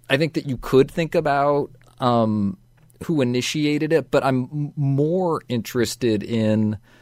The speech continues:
the way that you reestablish connection afterwards, whoever does it, whether it's a period of time later or whether it's immediately. I think some kind of acknowledgement about the disruption is also something that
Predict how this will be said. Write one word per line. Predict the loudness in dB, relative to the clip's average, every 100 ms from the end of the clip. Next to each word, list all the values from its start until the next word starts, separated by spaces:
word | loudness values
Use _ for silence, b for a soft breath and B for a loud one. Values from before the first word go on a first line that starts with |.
| b b -4
the | 2 4
way | 4 2
that | 0 -2 -2
you | -4
reestablish | -2 -2 -2 0 2 2 -2 -4
connection | -4 -4 -2 -4 -2
afterwards, | -2 -4 -4 -2 -2 -2
whoever | -2 -2 0 0
does | 0 -4 -6
it, | -4
whether | 0 2 2
it's | 2 -2
a |
period | -4 -2 0 0 0
of | -2 -4
time | -2 0 0 0
later | 0 0 0 0 0
or | -2 0
whether | 0 0 0 -4
it's | -2
immediately. | -2 -2 -2 0 0 0 2 2 0 -6 b b b
I | -6
think | -4 -4 -4
some | -2 0 0 -2
kind | -2 0
of | 2
acknowledgement | 0 0 -2 0 0 -2 -2 -4 -6 -4
about | -2 0 -2
the | -4
disruption | -4 0 0 0 -2 -4 -4 -10 _
is | -2 -2 0
also | 0 0 0
something | 0 -2 -2 -2 0
that | 2 2 0 -2